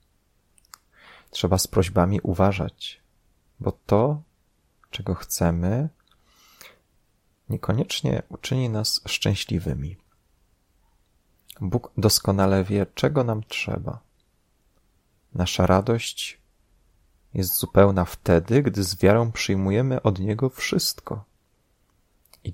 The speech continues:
dobro, i zło. Kluczem jest zaufanie,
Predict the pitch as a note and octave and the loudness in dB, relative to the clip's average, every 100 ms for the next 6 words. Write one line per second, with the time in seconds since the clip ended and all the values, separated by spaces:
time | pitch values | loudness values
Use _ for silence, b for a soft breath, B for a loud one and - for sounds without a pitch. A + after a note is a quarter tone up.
0 | - F2 F#2 A#2+ - B2+ B2+ G2 - - | 2 2 4 0 0 -2 0 0 0 -10
1 | _ _ _ _ _ _ _ _ _ _ | _ _ _ _ _ _ _ _ _ _
2 | _ _ _ b b b b _ _ _ | _ _ _ b b b b _ _ _
3 | _ _ _ _ _ - E3+ F3+ D#3 B2+ | _ _ _ _ _ -4 -2 0 2 2
4 | G#2+ A2 - - F2+ F2 F2 - E2 D#2+ | 0 -2 -4 -4 0 2 2 -4 -8 -6
5 | - | -8